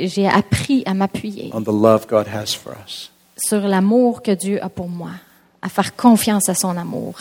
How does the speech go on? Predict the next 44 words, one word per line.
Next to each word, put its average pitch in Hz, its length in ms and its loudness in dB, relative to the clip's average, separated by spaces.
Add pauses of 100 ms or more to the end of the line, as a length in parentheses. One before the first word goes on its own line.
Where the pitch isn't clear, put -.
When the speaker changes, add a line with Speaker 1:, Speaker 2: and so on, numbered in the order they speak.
Speaker 1:
à 185 100 -2
le 170 240 -2
réaliser, 180 540 0
à 170 80 0
le 170 100 2
vivre. 165 520 -8 (600)
Speaker 2:
That's 131 240 4
my 104 160 -4
story. - 240 -12 (1300)
Speaker 1:
C'est 208 140 -2
mon 185 160 2
histoire. - 580 -8 (100)
Speaker 2:
I 139 160 4
have 120 180 4
talked 127 380 0
about 117 300 4
the 113 40 6
love 113 240 6
of 110 120 -2
God 113 300 4
all 110 200 -4
my 110 160 -6
life. 113 300 -8 (400)
Speaker 1:
J'ai 190 200 4
parlé 220 380 4
de 220 80 2
l'amour 214 380 0
de 214 100 2
Dieu 202 200 -2
toute - 220 -8
ma 233 140 0
vie. 180 220 -8 (320)
Speaker 2:
I 147 140 4
talked 156 380 0
about 147 360 4
it 156 140 0
as 123 180 2
a 120 60 -2
theological 135 720 2
fact 143 680 -2
Speaker 1:
J'en 214 280 4
ai 220 60 4
parlé 254 440 4
comme 240 420 2